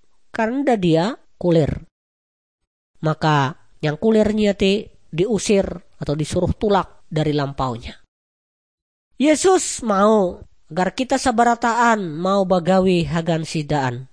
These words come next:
sampai Tuhan Yesus datang kembali. Yesus hendak agar kita mengasihi dan menolong orang-orang lain, serta mengajarkan apin orang untuk percaya dan mengikut Yesus.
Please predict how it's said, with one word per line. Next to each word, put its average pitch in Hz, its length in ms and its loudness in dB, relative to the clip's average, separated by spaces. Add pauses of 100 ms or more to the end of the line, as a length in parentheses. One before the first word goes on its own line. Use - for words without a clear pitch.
(100)
sampai 160 480 -4
Tuhan 151 320 -4
Yesus 151 340 -6
datang 135 380 -4
kembali. 127 480 -4 (1120)
Yesus 247 420 2
hendak 240 540 2
agar 196 320 -4
kita 214 560 0 (160)
mengasihi 196 720 0
dan 196 160 0
menolong 196 400 -2
orang-orang 226 560 0
lain, 220 360 4 (440)
serta 175 240 -4
mengajarkan 214 840 -2
apin 226 380 -2
orang 247 560 0 (140)
untuk 196 260 -6
percaya 220 560 2
dan 180 160 0
mengikut 185 400 -2
Yesus. 160 580 -8